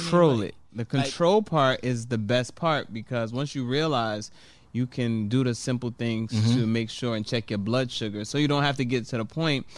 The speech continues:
Speaker 1: where you have to go through dialysis and
Speaker 2: Mm-hmm.
Speaker 1: stuff like that. Now, what causes people, and it's just me, I'm, I'm literally, these questions I'm asking you 'cause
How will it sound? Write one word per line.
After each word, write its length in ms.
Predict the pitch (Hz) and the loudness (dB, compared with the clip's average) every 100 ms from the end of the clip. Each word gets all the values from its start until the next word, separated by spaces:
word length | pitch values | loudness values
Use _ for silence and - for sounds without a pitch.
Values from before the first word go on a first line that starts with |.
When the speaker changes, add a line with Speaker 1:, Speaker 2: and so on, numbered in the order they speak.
| - - | -20 -10
Speaker 1:
where 140 | 117 123 | -2 0
you 120 | 120 | 2
have 220 | 156 165 | 0 0
to 80 | 135 | -2
go 120 | 117 | -4
through 160 | 107 110 | -4 -6
dialysis 520 | 101 98 82 69 - | -4 -4 -6 -8 -10
and 80 | 95 | -12
Speaker 2:
Mm-hmm. 140 | 110 | -8
Speaker 1:
stuff 220 | 127 98 92 | -6 -8 -8
like 180 | 101 | -10
that. 240 | - 82 - - - - | -10 -12 -14 -20 -12 0
Now, 180 | 127 | 2
what 240 | 123 160 170 | 6 4 4
causes 400 | 170 156 135 123 | 2 2 2 -2
people, 340 | - 139 127 | -2 -2 0
and 100 | 113 | 0
it's 160 | 139 147 | 0 -2
just 240 | 127 - | -6 -4
me, 300 | 107 120 123 | 0 2 2
I'm, 240 | 107 131 - 127 | 2 -2 -4 -6
I'm 260 | 139 110 - | -6 -6 -6
literally, 320 | 123 175 156 | -2 2 2
these 180 | 127 131 | 0 0
questions 300 | 170 160 131 | 0 0 -2
I'm 100 | 107 | 0
asking 340 | 131 139 120 | 0 0 -2
you 40 | |
'cause 120 | 110 | -6